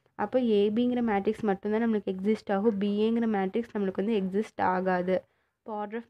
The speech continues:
B A is not defined அப்படின்னு போட்டுக்கலாம். ஏன்னா it is not multiplied-னு நீங்க போட்டுக்கலாம். ஓகேவா? இதுல நம்மளுக்கு ஈக்குவலா இருந்துச்சு. Q, Q ஈக்குவலா இருந்துச்சு. அதனால ஏ B multiply பண்ணி P cross R-ன்னு போட்டாச்சு. இதுல பி ஏ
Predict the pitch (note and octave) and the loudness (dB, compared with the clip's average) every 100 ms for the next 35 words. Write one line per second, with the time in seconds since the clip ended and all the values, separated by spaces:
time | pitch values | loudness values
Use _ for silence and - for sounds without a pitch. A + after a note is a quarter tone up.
0 | G#3 G3+ G3+ G#3 G3 F#3+ G3+ F#3+ - F#3 | 0 2 0 0 -2 0 0 0 0 0
1 | F#3 F#3 F3+ G3 G3+ F#3 F3+ F#3 F#3 A#3 | 0 0 0 0 0 -2 -4 -4 -2 -4
2 | - _ _ G3+ A3 A#3+ A3 - G3+ G#3 | -10 _ _ -8 -6 -4 -6 -4 -2 0
3 | A3+ F#3+ F#3+ G3 G3 F#3 F#3+ G#3+ A3 F3+ | 2 4 2 2 2 2 2 2 0 0
4 | - F3+ - F#3+ - F#3 F3+ G#3+ F#3+ G3+ | -2 -4 -2 -2 -2 -4 -2 2 2 2
5 | C#4 - _ - - - _ A#3 A3+ C4+ | 0 -8 _ -18 -16 -16 _ -2 0 0
6 | C4 A#3+ A3+ A3+ G#3 G#3 G#3+ A3 G3 G3 | 2 2 2 -2 0 2 4 4 2 -2
7 | - A3 G#3+ - A#3+ A3+ - G3 A3 F#3+ | -6 -6 -4 -2 0 0 0 0 2 0
8 | G3 B3 A#3+ A#3+ G3 G3+ G3 A3+ G#3 F#3+ | 0 0 0 2 4 4 2 2 0 0
9 | G#3+ A3 G3+ A#3+ - G#3+ G3+ - G3+ G3 | 0 0 0 -2 -4 -14 -12 -12 -10 -10
10 | F#3 G3+ G3 F#3+ F3+ - - - - - | -10 -12 -12 -8 -8 -6 -8 -8 -14 -14
11 | - _ - A#3+ A#3+ C4+ A#3+ A3 A3 A#3+ | -18 _ -2 0 2 2 2 0 4 6